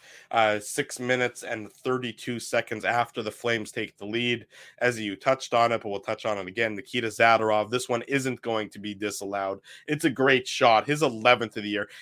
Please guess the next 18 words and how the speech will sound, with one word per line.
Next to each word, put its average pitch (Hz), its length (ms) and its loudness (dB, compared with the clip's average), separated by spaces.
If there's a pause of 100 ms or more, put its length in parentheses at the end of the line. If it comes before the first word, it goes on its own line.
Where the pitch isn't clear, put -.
He's 285 260 2
an 247 160 2
underrated 143 600 6
defenseman, 107 600 -2
I 95 100 -6
find. 95 340 -8
You 120 100 4
know, 123 40 4
he's 127 140 0
got 180 260 8
some 190 140 -2
up-, 165 180 2 (100)
offensive 156 540 6
upside, 143 460 6
and 127 100 2
he's 113 140 -4
a 110 40 -4
big, 151 380 2